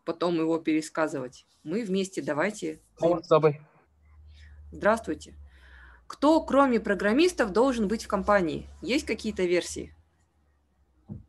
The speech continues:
Speaker 2: Да, конечно, кроме программистов, э, нужны еще,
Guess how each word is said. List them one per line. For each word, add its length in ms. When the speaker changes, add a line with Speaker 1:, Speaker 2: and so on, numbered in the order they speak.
Speaker 2:
Да, 260
конечно, 460
кроме 380
программистов, 1000
э, 140
нужны 340
еще, 360